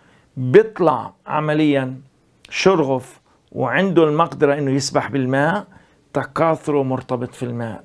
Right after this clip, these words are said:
نتذكر دائمًا إنه البرمائيات في حاجة لماء لمرحلة التكاثر. بدون بيئة مائية الشرغف لا يتطور،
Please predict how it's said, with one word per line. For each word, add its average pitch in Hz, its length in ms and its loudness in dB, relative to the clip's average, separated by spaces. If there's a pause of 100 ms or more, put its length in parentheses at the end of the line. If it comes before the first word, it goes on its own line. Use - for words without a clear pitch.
(140)
نتذكر 151 640 0
دائمًا 151 540 -2 (460)
إنه 139 120 2
البرمائيات 143 1000 0 (640)
في 190 640 0
حاجة 139 580 -2
لماء 127 500 -4 (580)
لمرحلة 143 1000 0
التكاثر. 139 760 -6 (580)
بدون 147 500 4
بيئة 170 280 2
مائية 196 800 0 (760)
الشرغف 156 640 -2
لا 143 180 2
يتطور، 135 640 -6